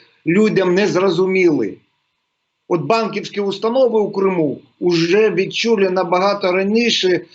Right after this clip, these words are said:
за от цю дату, яка сьогодні встановлена як дата початку окупації, тобто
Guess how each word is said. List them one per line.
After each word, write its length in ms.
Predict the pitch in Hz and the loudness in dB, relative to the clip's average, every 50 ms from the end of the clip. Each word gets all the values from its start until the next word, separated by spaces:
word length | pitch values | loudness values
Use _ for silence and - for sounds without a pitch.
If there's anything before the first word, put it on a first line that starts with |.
| - _ | -20 _
за 320 | - 139 131 180 196 190 185 | -12 -4 -2 0 2 2 2
от 280 | 190 190 185 - - - | 2 0 0 -2 -6 -12
цю 260 | - - - 220 208 | -10 -6 -4 -2 -2
дату, 440 | 185 160 160 214 220 214 214 208 185 | -2 0 0 0 0 0 0 0 0
яка 340 | 175 175 165 165 202 190 190 | 0 0 -2 -2 -2 -4 -4
сьогодні 460 | - 180 175 175 185 190 175 160 175 | -2 -2 0 0 0 0 0 -2 -4
встановлена 760 | 165 - - - 180 180 190 202 208 202 185 180 175 175 170 170 | -6 -8 -6 -4 -4 -2 0 0 0 0 0 0 0 0 2 2
як 220 | 165 170 160 160 | 2 2 2 0
дата 260 | 151 185 180 - - | -2 -2 -2 -2 -4
початку 500 | 156 - 165 165 - 175 170 165 - - | -4 -4 -4 -4 -2 -4 -4 -4 -2 -2
окупації, 600 | 160 156 - 156 147 - 160 143 123 - 131 127 117 | -2 -2 -2 -4 -2 -2 -2 -2 -2 -4 -8 -8 -4
тобто 340 | - 170 165 165 143 123 - | -2 -2 -2 -2 -4 -6 -8